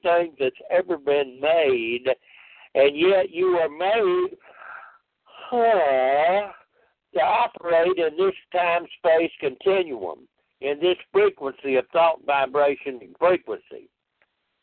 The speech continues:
And by what you think, uh, by what you think, you create, you cause to operate.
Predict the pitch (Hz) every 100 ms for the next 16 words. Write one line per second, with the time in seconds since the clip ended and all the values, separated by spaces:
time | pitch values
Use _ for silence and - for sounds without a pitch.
0 | _ _ _ 131 143 147 135 131 208 196
1 | - 190 - 214 208 156 - 147 139 127
2 | 120 107 90 _ _ _ _ _ _ _
3 | _ _ _ _ _ _ _ _ _ _
4 | _ _ - 143 143 165 196 - 190 -
5 | 226 226 143 - - _ _ _ - 170
6 | 185 - 208 202 175 113 - 147 - 170
7 | 185 - - 165 151 - 127 113 87